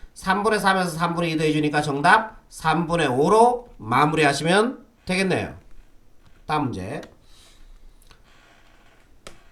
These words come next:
자, 적분 변수가 T인데 상수 없죠?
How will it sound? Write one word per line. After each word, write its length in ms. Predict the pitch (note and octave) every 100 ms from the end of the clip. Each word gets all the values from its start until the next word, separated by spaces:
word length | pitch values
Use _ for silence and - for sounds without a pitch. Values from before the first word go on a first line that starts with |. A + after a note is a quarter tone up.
| _ _ - _ _ _ _ _ _ _
자, 300 | - D3+ A2+
적분 340 | A#3 A#3 F4+
변수가 480 | E4 C4 B3+ G#3+ F3+
T인데 840 | - D4+ C#4 F#3+ E3+ F3 A#2+ - -
상수 400 | - D4 E4 B3+
없죠? 560 | G#3 G#3+ C4+ - -